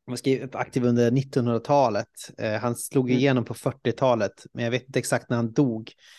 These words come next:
Speaker 1: Jag kan kolla upp det lite snabbt. Han dog nittonhundrasjuttioett, föddes artonhundranittiotvå.
Speaker 2: Mm.
Speaker 1: Så, eh, ja.
Speaker 2: Mm.
Speaker 1: Under, eh, nittonhundratalet så kan man säga att han var som mest i ropet.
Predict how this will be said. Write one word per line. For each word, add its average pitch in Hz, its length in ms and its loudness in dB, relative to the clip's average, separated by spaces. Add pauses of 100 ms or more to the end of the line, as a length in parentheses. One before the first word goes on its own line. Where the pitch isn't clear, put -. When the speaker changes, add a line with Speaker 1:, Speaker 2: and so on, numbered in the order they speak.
(140)
Speaker 1:
Jag - 60 -18
kan 113 120 -4
kolla - 220 -2
upp - 320 -8
det - 160 -4
lite - 200 -10
snabbt. - 460 -10
Han 104 800 -2
dog 110 480 -2
nittonhundrasjuttioett, 120 920 -4 (240)
föddes 110 280 -4
artonhundranittiotvå. - 760 -8 (220)
Speaker 2:
Mm. 147 100 0
Speaker 1:
Så, 120 400 2
eh, 107 280 2 (200)
ja. - 260 -2 (840)
Speaker 2:
Mm. 180 120 -2
Speaker 1:
Under, 160 220 4
eh, 147 280 4
nittonhundratalet 120 640 -2
så 120 100 -6
kan - 140 -8
man 113 120 -6
säga 107 140 -6
att - 80 -20
han 110 120 -10
var 107 140 -8
som - 260 -12 (720)
mest - 320 -6
i 117 80 -2
ropet. - 540 -8